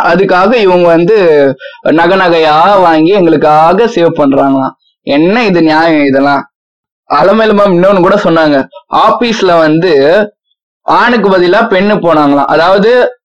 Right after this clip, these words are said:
எப்பவுமே ரெகுலரா செய்யற ஆணுக்கு பதிலா பெண்ணு அதே ஆபீஸ்ல. ஏமா ஒரே நேரத்துல எல்லா விஷயத்தையும் கத்துக்க முடியுமா?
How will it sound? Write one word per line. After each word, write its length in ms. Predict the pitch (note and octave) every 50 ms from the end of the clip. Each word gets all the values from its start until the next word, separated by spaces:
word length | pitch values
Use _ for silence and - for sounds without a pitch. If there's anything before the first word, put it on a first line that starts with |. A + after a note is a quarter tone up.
| _ -
எப்பவுமே 380 | - D#3+ D#3+ E3 E3 G#3+ A3+ A3+
ரெகுலரா 420 | G3 F#3+ F#3 G3 G#3 G3+ G#3 A3 G#3+
செய்யற 180 | - G3 G3 F#3
ஆணுக்கு 640 | F3+ F3 E3 D#3 D#3 D3+ D#3 E3+ F#3+ F#3+ E3 D#3+ D#3
பதிலா 280 | D#3 D#3 D#3 E3 - -
பெண்ணு 240 | - G3 F#3 G3+
அதே 280 | G3 F#3 E3 E3 E3+ G3+
ஆபீஸ்ல. 440 | G#3 F#3+ D#3+ E3+ D#3+ D#3 D#3+ D#3 - - - - - -
ஏமா 280 | - E3 F#3 F#3+ F3 E3
ஒரே 220 | D#3+ E3 F3+ G3+
நேரத்துல 300 | A3 A3 G#3+ G#3 G#3 G#3
எல்லா 420 | G3+ F#3+ F3 F3 F3+ F#3+ G3 F#3+ F#3
விஷயத்தையும் 460 | E3+ E3+ - - - A3 G3 G3 F3+
கத்துக்க 160 | F#3 F#3+ F3+
முடியுமா? 420 | F3 E3 D#3 D#3+ D#3+ E3+ F#3 -